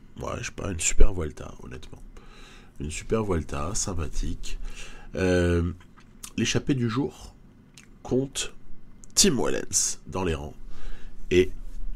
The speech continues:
forcément, il y a un petit pincement au cœur. Je me méfie, je trouve que ça prend trop de champ,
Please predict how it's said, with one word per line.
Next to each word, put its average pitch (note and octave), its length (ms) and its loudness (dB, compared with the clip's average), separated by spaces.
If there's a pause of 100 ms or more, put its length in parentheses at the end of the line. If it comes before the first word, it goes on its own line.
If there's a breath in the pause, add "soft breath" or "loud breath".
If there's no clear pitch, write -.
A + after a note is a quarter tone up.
(680)
forcément, G2 640 0
il F#2+ 60 -2
y - 20 -2
a D2 60 -4
un - 20 -6
petit - 220 -12
pincement F2 480 0
au E2+ 40 8
cœur. - 420 6 (920 loud breath)
Je F#2+ 540 2
me G2 180 -2
méfie, A#2 540 -2
je G2 100 -8
trouve - 240 -8
que - 80 -12
ça G2+ 100 -6
prend - 280 -6
trop - 320 10
de A#2+ 100 8
champ, - 280 12